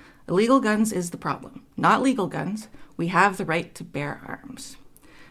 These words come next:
Granted, Kanye was a bit meandering in his stream of consciousness at times, like he was rapping. As Tucker Carlson on Fox News noted,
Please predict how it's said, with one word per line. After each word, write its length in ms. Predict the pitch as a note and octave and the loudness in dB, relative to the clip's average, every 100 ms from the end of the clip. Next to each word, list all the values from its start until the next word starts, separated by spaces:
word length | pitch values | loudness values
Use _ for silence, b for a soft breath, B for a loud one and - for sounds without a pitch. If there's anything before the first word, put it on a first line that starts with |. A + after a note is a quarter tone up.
| b - | b -8
Granted, 480 | - F3+ E3 F#3 G#3+ | 0 0 2 -2 -4
Kanye 380 | - E3+ E3+ F#3+ | -2 0 0 0
was 160 | B3 C#4+ | 0 0
a 60 | |
bit 180 | C#4 D#4 | 0 4
meandering 540 | D4 B3+ A3+ G3+ G3+ | 6 6 6 4 2
in 120 | G#3+ A3 | 2 2
his 140 | A3+ | 0
stream 180 | - G#3 | -2 -4
of 120 | G3+ | -2
consciousness 580 | F#3+ E3+ D3+ D3 C#3 C#3 | -2 -2 -2 -4 -4 -4
at 100 | C3+ | -8
times, 360 | C3+ C#3 G#3+ B B B - | -6 -4 -6 B B B -4
like 120 | F#3+ | -2
he 80 | G3+ | 0
was 120 | F3 | 0
rapping. 560 | E3 E3+ E3+ - C#3+ C#3+ - _ _ - | 2 2 2 -4 -4 -6 -12 _ _ -8
As 200 | E3+ - | -6 -4
Tucker 260 | C#4+ C#4+ | -4 -4
Carlson 480 | C#4 A#3 A#3+ A#3+ F3 | -4 0 0 0 -2
on 100 | - | -2
Fox 300 | - F#3 E3+ | 0 -2 0
News 240 | G#3+ A3 G#3+ | 0 0 0
noted, 340 | D3 D#3 | 0 0